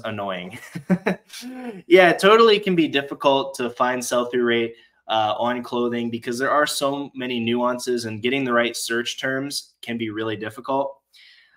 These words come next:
Um, but from my perspective, it's just there's so many more missed items in clothing. There's so many,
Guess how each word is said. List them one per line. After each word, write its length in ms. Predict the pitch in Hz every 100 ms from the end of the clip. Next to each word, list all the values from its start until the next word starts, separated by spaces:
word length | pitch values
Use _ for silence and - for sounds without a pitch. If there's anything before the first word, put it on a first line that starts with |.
| - -
Um, 640 | 113 110 104 98 98 92 _
but 600 | 120 131 127 123 113 - _ _ _ _ _ _ _
from 180 | - 135
my 180 | 131 147
perspective, 680 | 160 175 - 165 165 170 147 -
it's 180 | 131
just 200 | - 139
there's 240 | - 139 -
so 160 | 147
many 180 | 151 151
more 320 | 135 131 135
missed 420 | 127 113 123 123 -
items 360 | 117 127 147 147
in 120 | 151
clothing. 460 | - 151 156 156
There's 180 | 131 117
so 180 | - 135
many, 420 | 135 131 127 117